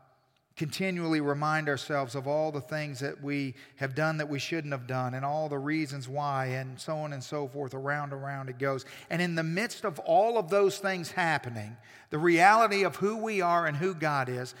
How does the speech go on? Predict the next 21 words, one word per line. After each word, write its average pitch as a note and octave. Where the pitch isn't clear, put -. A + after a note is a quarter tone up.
the D#3
reality F3+
of D#3+
how F3
well F#3
we F#3+
know E3+
who F3+
we D#3+
are C#3
in F3+
our E3+
own E3
head, D#3
and D3+
how D#3+
the D3
voice F3+
in F3
our D3+
head C#3+